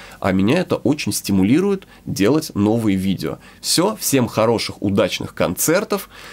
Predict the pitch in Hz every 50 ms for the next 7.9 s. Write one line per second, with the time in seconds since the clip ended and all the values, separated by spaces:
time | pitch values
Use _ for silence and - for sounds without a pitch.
0 | - - - - 101 98 92 - 131 127 117 107 104 98 - 98 101 101 101 98
1 | - 120 131 160 156 - 123 110 92 - - 117 - 104 95 - 95 98 92 -
2 | - 101 98 92 - - 135 165 180 - 135 - 110 107 104 101 95 101 95 -
3 | 98 95 - 101 101 92 - 101 98 101 98 - - 92 90 87 90 98 98 110
4 | 139 190 220 - - 208 - - - - - - - - - - - - 104 104
5 | 95 92 98 113 139 170 214 214 202 - - - - - 98 92 - - 101 98
6 | - - - - - - - 147 160 208 233 - - - - - 107 92 95 98
7 | 95 95 92 101 104 95 92 - - 90 98 101 107 104 151 170 185 190